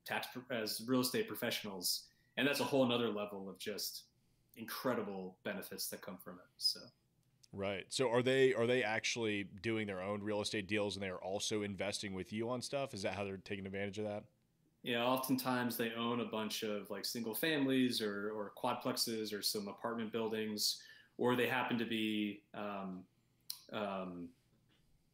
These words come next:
Speaker 1: uh, a real estate attorney or C P A, um, and, you know, they, they qualify. So, yeah.
Speaker 2: Yeah. Yeah, that makes sense.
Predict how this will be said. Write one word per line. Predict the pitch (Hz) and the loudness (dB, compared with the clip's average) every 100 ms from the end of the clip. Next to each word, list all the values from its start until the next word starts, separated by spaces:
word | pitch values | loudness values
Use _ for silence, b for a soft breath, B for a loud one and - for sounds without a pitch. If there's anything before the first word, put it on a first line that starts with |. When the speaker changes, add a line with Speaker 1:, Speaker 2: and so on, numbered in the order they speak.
| _ _ _ 131 | _ _ _ -8
Speaker 1:
uh, | 113 104 110 | -2 0 0
a | 117 | 2
real | 117 120 | 4 4
estate | 117 123 110 107 110 | 4 4 4 2 -4
attorney | - 131 120 117 113 110 117 | -2 2 4 4 2 0 -2
or | 110 104 | -2 0
C | 101 - 123 | 2 2 2
P | 113 - 110 | 0 -2 0
A, | 107 113 123 143 - - | 2 2 0 -2 -8 -6
um, | 104 98 98 95 95 _ _ | -4 -4 -6 -8 -12 _ _
and, | 107 190 | -4 -4
you | - | -4
know, | 202 | -4
they, | 143 | -4
they | - 104 | -2 -2
qualify. | - - 98 190 107 107 107 - - | -2 -4 -4 -2 -2 -2 -4 -10 -4
So, | - - 95 90 - _ _ _ _ _ - | -2 -2 -4 -10 -14 _ _ _ _ _ -18
yeah. | - - - _ - | -18 -18 -20 _ -20
Speaker 2:
Yeah. | - - - - B B B B - | -20 -20 -20 -20 B B B B -12
Yeah, | - | -10
that | 147 | -8
makes | 151 - | -8 -8
sense. | - 76 - - - | -8 -8 -8 -10 -10